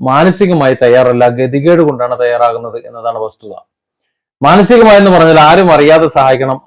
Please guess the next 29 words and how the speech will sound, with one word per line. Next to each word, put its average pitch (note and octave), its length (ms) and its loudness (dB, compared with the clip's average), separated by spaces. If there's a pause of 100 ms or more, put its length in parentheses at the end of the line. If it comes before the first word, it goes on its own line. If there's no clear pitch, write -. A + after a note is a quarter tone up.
(120)
ആരും D#3+ 280 0
അറിയരുത് D3 440 0
എന്ന C3+ 340 -8
പക്ഷക്കാരാണ് B2 560 -6
എല്ലാവരും. G#2+ 320 -8 (500)
നമുക്കത് F3 300 2
മനസ്സിലാകാത്തത് D3+ 880 0 (360)
നമ്മൾ F3 200 2
മറ്റുള്ളവരെ G3 500 4
മാത്രമാണ് D#3+ 460 0
കാണുന്നത്, C3 420 -2
അതുകൊണ്ടാണ്. B2+ 420 -2 (240)
ആ E3+ 120 2
സ്ഥാനത്ത് F3 460 0
നമ്മളെ E3+ 260 2
ഒന്ന് F#3+ 140 2
പ്രദർശിച്ച് D3 440 -2
നോക്കുമ്പോഴാണ് C3 640 -2 (520)
നമ്മൾ D#3 340 2 (440)
മറ്റുള്ളവരെ E3 380 2
നമ്മൾ D3+ 220 2
സഹായിക്കുന്നത് C3+ 520 0
ആരും C#3+ 340 2
അറിയരുത് C#3+ 420 0
എന്ന് C3+ 200 -2
നമ്മൾ B2+ 260 -6
ആഗ്രഹിക്കുന്നതായിട്ട് B2 520 -4
നമുക്ക് A2+ 180 -18
മനസ്സിലാകുന്നത്. F#2+ 460 -18